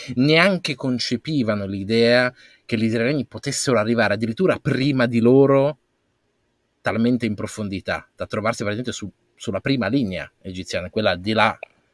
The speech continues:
ehm, del Sinai. Quindi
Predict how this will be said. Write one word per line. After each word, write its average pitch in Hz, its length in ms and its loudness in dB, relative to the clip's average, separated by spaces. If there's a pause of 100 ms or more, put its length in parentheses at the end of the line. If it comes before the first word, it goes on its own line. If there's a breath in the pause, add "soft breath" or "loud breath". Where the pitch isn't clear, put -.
(200)
ehm, 87 720 -6
del 95 220 -8
Sinai. 82 460 -8 (260 soft breath)
Quindi 127 260 0